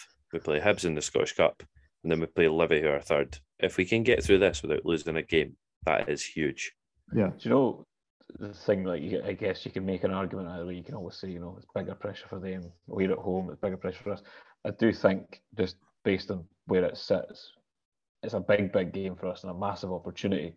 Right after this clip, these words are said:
Speaker 3: 'Cause we'd be nine points clear Aberdeen if we win. But for them, the pressure right now is massive. They need to win this game.
Speaker 2: Mm-hmm.
Speaker 3: Or at least, you know, at least put in a performance and get a point out. But I think,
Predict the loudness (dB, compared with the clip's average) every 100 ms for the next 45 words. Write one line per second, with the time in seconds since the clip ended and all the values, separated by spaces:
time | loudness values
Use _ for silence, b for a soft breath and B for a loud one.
0 | _ _ _ -4 -4 -2 -2 -2 -2 -2
1 | -6 -2 0 2 0 -4 -8 -6 -4 -4
2 | -8 _ _ 4 4 2 -8 _ _ _
3 | -6 0 0 4 4 4 -2 -16 _ _
4 | _ -14 -14 -2 0 2 0 -2 -2 -4
5 | -8 -10 _ _ -12 -8 -8 -8 -10 -12
6 | -14 _ -2 -2 0 2 2 0 -2 0
7 | -2 -6 -4 -6 -6 _ _ _ _ -6
8 | -4 -4 -8 -12 _ _ _ _ _ _
9 | _ 6 6 8 4 2 -18 -4 -2 0
10 | 4 2 4 2 2 2 2 2 0 -4
11 | -4 2 2 2 -4 -8 _ 2 2 -2
12 | B B B _ _ _ _ _ _ _
13 | _ _ _ _ -20 -20 -10 0 0 0
14 | -4